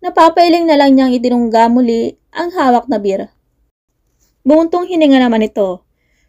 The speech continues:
Tumayo ito at tinungo muli ang refrigerator. Kumuha ng apat na can. "Anong reaction ni Casey after you and Samantha kiss?"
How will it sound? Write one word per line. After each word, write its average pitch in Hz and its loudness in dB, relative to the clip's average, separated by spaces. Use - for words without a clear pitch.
Tumayo 285 4
ito 254 -2
at 247 -2
tinungo 254 2
muli 233 2
ang 277 2
refrigerator. 214 -2
Kumuha 277 2
ng 339 -6
apat 254 -4
na 277 -6
can. 190 -8
"Anong 320 0
reaction 262 2
ni 247 -2
Casey 226 -2
after 233 -4
you 226 0
and 214 0
Samantha 233 -6
kiss?" - -10